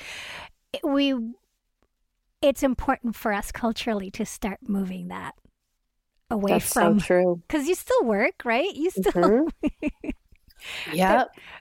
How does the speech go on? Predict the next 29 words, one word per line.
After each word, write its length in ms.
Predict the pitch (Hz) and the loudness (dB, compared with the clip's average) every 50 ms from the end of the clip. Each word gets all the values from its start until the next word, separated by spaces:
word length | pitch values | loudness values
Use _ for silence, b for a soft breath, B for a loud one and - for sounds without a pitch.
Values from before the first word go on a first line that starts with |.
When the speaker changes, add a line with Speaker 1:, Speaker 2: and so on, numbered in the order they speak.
| B - 587 | B -8 -4
Speaker 1:
Th-, 120 | 370 269 | -2 0
this 240 | 285 339 339 - - | 2 0 0 -2 -4
meme 360 | 294 277 294 311 311 311 330 | -2 -2 0 0 0 -2 -4
keeps 340 | - - 285 254 247 - - | -4 -6 -6 -6 -6 -6 -4
showing 300 | - 262 247 247 240 233 | -2 -2 -2 -2 -2 -2
up 140 | 226 233 - | -4 -4 -2
on 100 | 226 226 | -2 -2
my 200 | 233 220 214 233 | 0 -2 -2 -4
feed 640 | 220 - - 254 233 247 262 254 214 202 285 277 | -4 -6 -6 -4 -2 -2 -2 -2 -4 -6 -8 -8
lately 520 | 302 254 226 208 208 - 254 233 220 214 214 | -6 -4 -4 -4 -4 -4 -4 -2 -2 -2 -2
that 240 | 208 220 214 - - | -2 -4 -6 -8 -8
says 420 | - - 220 214 214 220 233 220 - - | -4 -2 -2 -2 -2 -4 -6 -8 -8 -6
we 180 | 233 226 226 | -4 -2 -2
expect 560 | 220 214 - - - - 220 214 208 - - | -2 -4 -6 -10 -8 -6 -6 -6 -6 -8 -8
women 360 | 226 214 214 208 220 220 220 226 | -4 -4 -2 -2 0 0 0 -2
to 140 | - - 233 | -2 -4 -6
work 320 | 208 208 214 208 214 - - | -4 -2 -4 -4 -4 -4 -6
like 220 | 208 202 - - | -6 -6 -6 -6
they 80 | 220 208 | -8 -8
have 240 | - - 196 202 | -6 -6 -6 -4
no 180 | 208 202 196 190 | -4 -4 -4 -4
kids 440 | 196 - - 220 202 202 185 - - | -6 -6 -6 -6 -4 -4 -6 -6 -6
and 360 | 214 196 202 196 190 190 214 - - | -6 -4 -2 -2 -2 -4 -6 -6 -4
mother 400 | 247 214 214 208 202 214 196 202 | -2 0 0 0 -2 -4 -4 -4
like 200 | 196 196 190 - | -4 -6 -8 -8
they 180 | 208 190 202 - - | -8 -8 -8 -8 -8
don't 220 | - 202 - - | -8 -8 -8 -8
work. 340 | - - - - _ - - _ _ _ _ _ _ _ _ _ _ _ _ _ _ _ _ _ _ _ _ _ _ _ _ - | -10 -12 -14 -14 _ -14 -16 _ _ _ _ _ _ _ _ _ _ _ _ _ _ _ _ _ _ _ _ _ _ _ _ -20
Speaker 2:
It's, 280 | - _ - - - | -20 _ -16 -16 -16